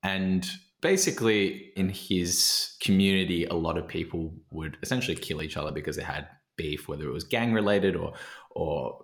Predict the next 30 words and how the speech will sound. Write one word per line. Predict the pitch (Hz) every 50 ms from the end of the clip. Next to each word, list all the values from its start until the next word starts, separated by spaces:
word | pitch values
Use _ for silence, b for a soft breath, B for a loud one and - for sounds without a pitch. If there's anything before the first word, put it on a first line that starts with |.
| _
a | 82 82
person | - - - - 87 82 - - 87
to | 82
person, | 78 - - - 80 78 - 76 76 71 - - - _ _ - 82
um, | 78 78 76 71 -
related. | - 87 82 80 78 76 - 80 - -
And | 101 104 101 98 95 B B B B B B
instead | - 117 113 113 - 143 135 131
of | 123 104 92 - - - _ _ -
killing | - 131 127 113 98 87
each | 76 - - -
other, | - - 90 110 147 143 - - - - -
which | _ - -
is | - - - _
terrible, | - - 76 - - - 104 123 143 139 135 B B B B B B _
he | - - 113 113
would | 107 98 85 - - - - _ _ _ _ _ _ _
invite | - 92 85 90 87 87 - - -
them | 95 87 85 85 82 - - - _
to | - -
come | - - 95 90
into | 87 90 - -
the | 85 98
backyard, | - 82 78 - - - 104 110 131 170 202 - - - - - _ _ _ _ _ _ _ _ _ _ _ _ _
have | _ - 95 92 92
a | 85
fist | - - 95 98 - -
fight, | - 104 107 123 - - - - - _ _ _ _ b b b b _ _
and | - 107 110 107
then | 113 113 110 110 110 107 - - -